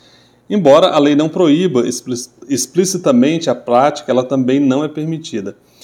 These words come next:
A gente tocou nesse assunto aqui porque esse projeto foi aprovado na Câmara na, nesta semana.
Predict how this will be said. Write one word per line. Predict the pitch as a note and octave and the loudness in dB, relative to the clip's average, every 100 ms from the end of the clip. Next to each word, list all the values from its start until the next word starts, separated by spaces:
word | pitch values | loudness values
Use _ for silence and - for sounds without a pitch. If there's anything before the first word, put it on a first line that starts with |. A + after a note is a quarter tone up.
| - _ _ _ _ _ _ _ _ | -20 _ _ _ _ _ _ _ _
A | D#3 | 0
gente | F3+ - - | 0 0 0
tocou | A3+ - G#3 | 0 4 2
nesse | G#3+ F3+ E3+ | 4 2 0
assunto | - - E3 F#3 D3+ | -2 -2 -2 0 -4
aqui | - F3 | -4 -6
porque | F3 C3+ D3 | -6 -8 -4
esse | C#3 C3+ - | -4 -4 -6
projeto | - B2 C3 C3 | -8 -2 -2 0
foi | C3+ | -4
aprovado | C3+ - C#3 A#2 C3+ D3 B2+ | -2 0 0 2 4 4 2
na | A#2 A#2 | -4 -6
Câmara | - C#3 D3+ B2 A2 G#2+ - _ _ - _ | -4 -2 0 0 0 -4 -14 _ _ -20 _
na, | A#2 A2+ A2+ A2 A2 G#2+ G#2+ G#2+ | -10 -6 -4 -2 -2 -2 -4 -4
nesta | G#2+ - C3 | -6 -6 -6
semana. | G3 F#3 D3 F#3 F#3+ | -2 0 2 0 -4